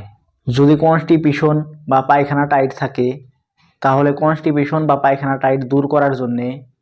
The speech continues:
ল্যাকটোলুস থাকা, যেমন অসোলেক আছে, লুস আছে, পনেরো থেকে বিশ এমএল অ্যাডাল্ট ব্যক্তিক ডেইলি রাইতে একবার দেওয়া পারো। আর যদি যথেষ্ট পরিমাণে ব্লাড লস হয়ে থাকে, তার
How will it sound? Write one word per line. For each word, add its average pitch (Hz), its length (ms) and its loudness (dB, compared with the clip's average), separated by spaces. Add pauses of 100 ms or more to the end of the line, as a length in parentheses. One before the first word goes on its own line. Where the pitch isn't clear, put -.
(240)
ল্যাকটোলুস 143 520 0 (140)
থাকা, 131 260 0 (520)
যেমন 135 360 0 (400)
অসোলেক 143 400 0 (100)
আছে, 131 240 -2 (420)
লুস 139 260 2 (160)
আছে, 127 260 0 (680)
পনেরো 151 340 4 (140)
থেকে 151 200 0 (120)
বিশ 156 160 0 (200)
এমএল 131 280 0 (400)
অ্যাডাল্ট 147 320 2 (100)
ব্যক্তিক 143 440 -2 (600)
ডেইলি 143 400 2
রাইতে 143 300 0
একবার 135 300 -4
দেওয়া 131 220 -2
পারো। 110 200 -4 (680)
আর 147 160 2 (120)
যদি 143 160 4 (100)
যথেষ্ট 139 280 -2 (140)
পরিমাণে 135 400 0 (260)
ব্লাড 139 320 2
লস 143 160 0 (100)
হয়ে 135 200 -4
থাকে, 123 240 -6 (640)
তার 143 200 4